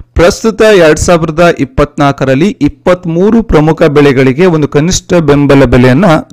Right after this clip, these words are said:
ಘೋಷಣೆ ಮಾಡಿದ್ದಾರೆ. ಮುಖ್ಯವಾದ ಬೆಳೆಗಳು ಯಾವ್ದ್ಯಾವ್ದು? ಭತ್ತ, ಗೋಧಿ, ಹಾಗೆ ರಾಗಿ, ಜೋಳ, ನೆಲಗಡಲೆ, ಸಾಸಿವೆ,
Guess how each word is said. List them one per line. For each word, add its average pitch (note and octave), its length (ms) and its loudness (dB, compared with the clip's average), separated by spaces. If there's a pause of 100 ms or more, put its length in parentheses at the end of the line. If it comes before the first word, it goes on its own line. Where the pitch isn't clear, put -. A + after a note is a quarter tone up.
(120)
ಘೋಷಣೆ C#3+ 680 0
ಮಾಡಿದ್ದಾರೆ. G#2+ 680 -2 (640)
ಮುಖ್ಯವಾದ D3+ 640 0
ಬೆಳೆಗಳು C3+ 420 0
ಯಾವ್ದ್ಯಾವ್ದು? A#2+ 1040 0 (840)
ಭತ್ತ, D3+ 400 -2 (640)
ಗೋಧಿ, C#3 640 0 (400)
ಹಾಗೆ C3 300 0
ರಾಗಿ, C3 540 0 (420)
ಜೋಳ, C#3+ 460 2 (560)
ನೆಲಗಡಲೆ, C3+ 1000 0 (200)
ಸಾಸಿವೆ, C#3+ 840 0